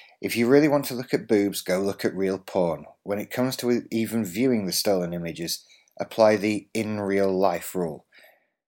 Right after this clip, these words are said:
Imagine you're in a waiting room. There's one other person in the room, and it's Jennifer Lawrence. A man enters the room, sits next to her. After a few minutes, he moves and sits next to you.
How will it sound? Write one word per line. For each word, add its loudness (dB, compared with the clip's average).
Imagine 0
you're 4
in 4
a 4
waiting 0
room. -10
There's -6
one 2
other -2
person -2
in -4
the -4
room, -2
and -6
it's -4
Jennifer -4
Lawrence. -4
A -4
man 0
enters 0
the -2
room, -4
sits -2
next -4
to -8
her. -8
After -2
a 0
few -2
minutes, -4
he -8
moves 2
and 0
sits -2
next -6
to -4
you. -2